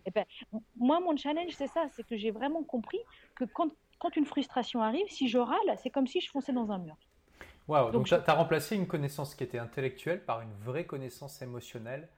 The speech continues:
Speaker 2: qui est automatique.
Speaker 1: Voilà, qui est viscérale, qui est, je sais, enfin, c'est, c'est une évidence.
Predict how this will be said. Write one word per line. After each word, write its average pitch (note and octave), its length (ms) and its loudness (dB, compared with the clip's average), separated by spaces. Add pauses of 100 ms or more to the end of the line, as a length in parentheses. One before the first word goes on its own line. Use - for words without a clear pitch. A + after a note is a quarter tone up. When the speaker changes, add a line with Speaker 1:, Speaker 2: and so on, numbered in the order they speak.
(140)
Speaker 2:
qui C3 100 -6
est - 20 -6
automatique. A#2 560 -12 (540)
Speaker 1:
Voilà, A3+ 320 2
qui - 120 -6
est A3+ 40 0
viscérale, G#3 640 -2
qui A3+ 120 -4
est, G#3 120 -2
je G3+ 140 0
sais, C4+ 380 -2 (100)
enfin, G#3 180 -2
c'est, A3 160 0
c'est - 180 -2
une A3+ 80 4
évidence. A#3 400 0